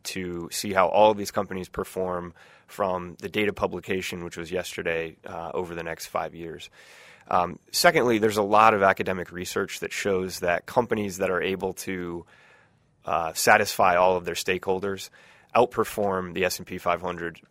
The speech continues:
not, not by a little bit, but by a huge margin. So that's true of the Fortune hundred best companies to work for.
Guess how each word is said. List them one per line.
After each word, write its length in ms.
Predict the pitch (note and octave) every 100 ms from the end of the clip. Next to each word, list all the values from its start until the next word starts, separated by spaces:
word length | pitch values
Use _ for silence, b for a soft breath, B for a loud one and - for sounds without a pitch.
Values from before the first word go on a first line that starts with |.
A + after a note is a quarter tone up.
| -
not, 220 | B2+ -
not 200 | B2+ -
by 120 | A#2
a 80 | G2
little 180 | F#2+ F#2+
bit, 220 | F2 F2
but 120 | F#2
by 160 | G2 F2
a 80 | E2+
huge 400 | - B2 G#2+ F2
margin. 440 | F2 F2 F2 F2
So 320 | - G2 F#2 B B B B
that's 380 | A#2+ A#2 - -
true 440 | - D3+ C#3+ C3+ A#2
of 580 | A2+ G#2+ G2+ F#2 - - _ _ -
the 220 | G#2+ G2+
Fortune 680 | - A#2+ A2+ A2+ G#2+ G#2 G#2+ _
hundred 220 | - A#2
best 180 | G#2+ G2+
companies 320 | - G2 F#2+ -
to 80 |
work 200 | G2 A2
for. 380 | - G#2+ G#2 G2